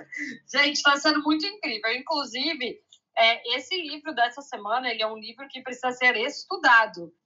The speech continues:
Ele tem muito conteúdo, ele tem muita coisa, assim. É um livro que precisa ser lido com calma,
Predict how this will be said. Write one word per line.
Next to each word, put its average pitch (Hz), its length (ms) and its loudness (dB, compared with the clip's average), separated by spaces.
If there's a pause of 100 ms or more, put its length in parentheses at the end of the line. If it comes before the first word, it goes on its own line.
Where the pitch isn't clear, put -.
(220)
Ele 254 320 -2
tem 349 240 0
muito 339 680 0
conteúdo, 233 420 -4
ele 233 120 -10
tem 359 200 -2
muita 359 480 0
coisa, 254 420 -4
assim. 208 280 -20
É 220 40 -8
um 226 60 -6
livro 247 200 -12
que 269 120 -20
precisa 285 440 -2
ser 285 160 -4
lido 262 180 -10
com 247 200 -8
calma, 233 580 4